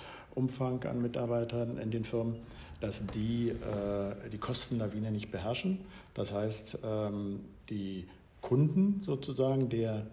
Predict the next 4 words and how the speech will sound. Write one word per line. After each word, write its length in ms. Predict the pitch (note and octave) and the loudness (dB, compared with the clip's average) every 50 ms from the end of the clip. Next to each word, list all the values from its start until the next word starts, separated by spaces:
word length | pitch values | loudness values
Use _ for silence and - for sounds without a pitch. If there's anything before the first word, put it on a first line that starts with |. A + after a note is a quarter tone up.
| - - | -12 -6
Unternehmen 720 | - G#2 G2+ - F#2 F2+ F2+ F#2 G2+ B2+ D3+ D#3+ E3+ F3 - - - - - - - - - - - - - - - - - - - - | -4 -4 -2 -2 -2 -2 0 0 2 2 4 4 2 2 0 -6 -12 -14 -16 -16 -16 -16 -16 -16 -18 -18 -20 -20 -20 -20 -20 -20 -14 -4
haben 200 | - G#2+ G#2+ G2+ | -2 0 2 2
weniger 320 | G#2 G2+ A2+ G2+ G#2+ F2+ | 2 2 2 0 0 0
Geld, 320 | F2+ F#2 A#2 E3+ F3+ - | 0 0 0 0 -2 -4